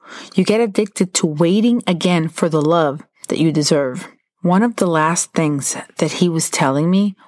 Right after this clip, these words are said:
was, "You've changed." Of course, I had changed, and that was exactly what I was looking for.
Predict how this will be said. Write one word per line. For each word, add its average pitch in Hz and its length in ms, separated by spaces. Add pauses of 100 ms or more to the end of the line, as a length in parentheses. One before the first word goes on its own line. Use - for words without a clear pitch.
was, 156 440 (360)
"You've 165 380
changed." 135 520 (260)
Of 240 180
course, - 580 (160)
I 175 140
had 180 400
changed, - 500
and 185 140
that 170 100
was 170 140
exactly 165 760
what 180 200
I 160 60
was 160 200
looking 185 300
for. - 340